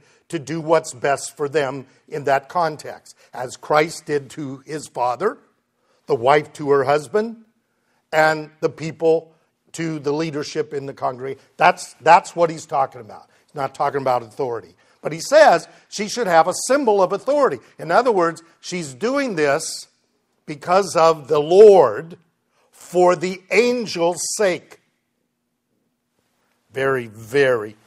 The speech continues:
very strange verse. So what is he talking about? Well, we don't have a lot of scripture on this,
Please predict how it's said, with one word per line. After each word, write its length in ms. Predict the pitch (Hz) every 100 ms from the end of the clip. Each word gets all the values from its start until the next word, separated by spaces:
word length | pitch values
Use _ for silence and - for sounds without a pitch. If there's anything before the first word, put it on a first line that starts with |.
| _
very 640 | 110 107 143 131 107 95 - - -
strange 640 | - - - 117 113 110 -
verse. 440 | 90 76 - - _ _ _ _ _ _ _ - _ _ _ _ _ _ _ _ _ _ _ _ _ _ _ _
So 160 | - 123
what 200 | 143 147
is 140 | 131
he 100 | 123
talking 400 | - 123 120 110
about? 280 | 98 92 - _ _ _ _ _ _ _ _ _ _ _
Well, 120 | -
we 100 | 143
don't 220 | - 240
have 160 | 208 214
a 60 | 170
lot 320 | 151 170 175
of 80 | 151
scripture 680 | - - 147 - - 123
on 180 | 117 113
this, 300 | 113 123 -